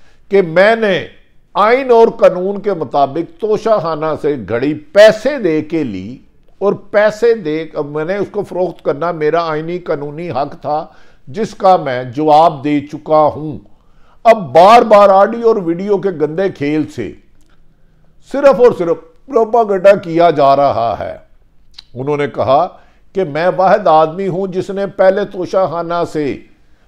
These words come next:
बीस परसेंट दे के, जिसकी कीमत लगाती थी मार्केट में, और जो प्राइम मिनिस्टर हाउस में एक्सपर्ट है, उनकी मर्जी से मैंने पचास परसेंट की।"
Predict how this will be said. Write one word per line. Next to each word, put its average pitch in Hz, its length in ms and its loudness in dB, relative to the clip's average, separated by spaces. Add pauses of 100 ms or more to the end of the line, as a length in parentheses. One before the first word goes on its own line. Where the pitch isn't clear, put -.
(120)
बीस 170 380 -6
परसेंट 190 420 -4
दे 151 180 -4
के, 160 240 -6
जिसकी 143 320 -12
कीमत 196 420 -12
लगाती 143 440 -2
थी 185 220 -14
मार्केट 160 560 -4
में, 190 180 -10
और 160 360 0
जो 156 140 -8
प्राइम 143 280 -4
मिनिस्टर 160 280 -8
हाउस 139 260 -2
में 180 120 -6
एक्सपर्ट 147 480 -6
है, 156 80 0
उनकी 151 240 -8
मर्जी 117 300 -8
से 143 80 -8
मैंने 160 260 -4
पचास 156 520 -4
परसेंट 117 340 -12
की।" 71 300 -20